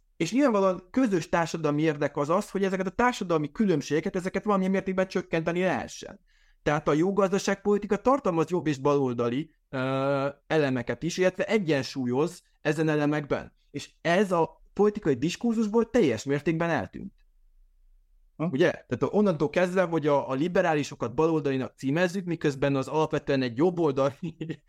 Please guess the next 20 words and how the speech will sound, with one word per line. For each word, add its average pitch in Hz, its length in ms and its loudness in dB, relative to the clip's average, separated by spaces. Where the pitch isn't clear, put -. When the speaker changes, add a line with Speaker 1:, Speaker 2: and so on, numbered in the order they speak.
Speaker 1:
jobboldalhoz 143 760 2
kapcsolódó 147 560 0
ideológia, 180 300 0
tehát 190 200 -8
innentől 196 300 0
kezdve 196 320 0
ez 185 280 -2
teljes 180 420 2
mértékű 143 580 -2
összegabajodás 135 1200 -2
van. 123 220 -2
Egy 120 120 -6
másik 214 340 2
nagyon 175 160 0
érdekes 156 380 0
és 143 80 -4
szemléletes 165 480 -4
példa 156 320 2
erre, 135 280 -2
hogy, 151 260 -2